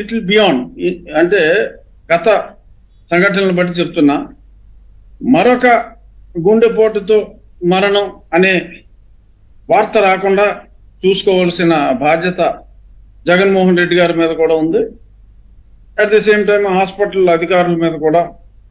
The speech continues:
ఉంది. ఎందుకంటే, ఏదైనా జరగరాంది జరిగినట్టు చూపెడితే హాస్పిటల్ యాజమాన్యంతో పాటు ఈ సహకరించని పోలీసు అధికారులతో సహా, డాక్టర్లతో సహా మొత్తం అందరూ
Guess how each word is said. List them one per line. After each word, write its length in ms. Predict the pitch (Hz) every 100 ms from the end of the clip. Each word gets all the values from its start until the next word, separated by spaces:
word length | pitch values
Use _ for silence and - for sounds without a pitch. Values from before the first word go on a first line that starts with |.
| - 143
ఉంది. 520 | 175 180 226 - 156
ఎందుకంటే, 400 | 170 196 196 190
ఏదైనా 380 | 196 214 214 190
జరగరాంది 600 | 180 190 208 208 208 190
జరిగినట్టు 520 | 180 185 196 196 170 -
చూపెడితే 460 | 185 185 165 202 220 - - - - - - 165
హాస్పిటల్ 480 | 214 208 214 208
యాజమాన్యంతో 720 | 196 196 196 196 196 196 185
పాటు 600 | 180 185 190 240 175 - - - - - - - - - -
ఈ 440 | 180 208 208 185 - - - - -
సహకరించని 840 | - 180 214 202 214 208 202 202
పోలీసు 420 | 170 190 208 190
అధికారులతో 640 | 190 190 196 190 185 180 175
సహా, 260 | 185 190
డాక్టర్లతో 600 | 185 170 175 185 175 180
సహా 260 | 165 170 185
మొత్తం 380 | 175 160 202 175
అందరూ 320 | 175 208